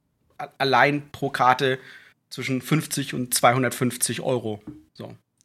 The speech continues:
Also, damit man auch mal ein Gefühl dafür hat. So. Ähm,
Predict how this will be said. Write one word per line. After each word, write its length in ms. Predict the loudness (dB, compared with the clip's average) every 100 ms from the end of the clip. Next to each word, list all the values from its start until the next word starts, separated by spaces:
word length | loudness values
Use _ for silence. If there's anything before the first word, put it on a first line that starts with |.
| _
Also, 200 | -6 -6
damit 260 | -8 -8 -8
man 140 | -10
auch 20 |
mal 100 | -8
ein 60 | -8
Gefühl 220 | -10 -12
dafür 240 | -14 -16
hat. 180 | -16 -20 _
So. 180 | -20 -20 -20 _ _ _ _ _ _ _
Ähm, 560 | 2 4 4 0 -4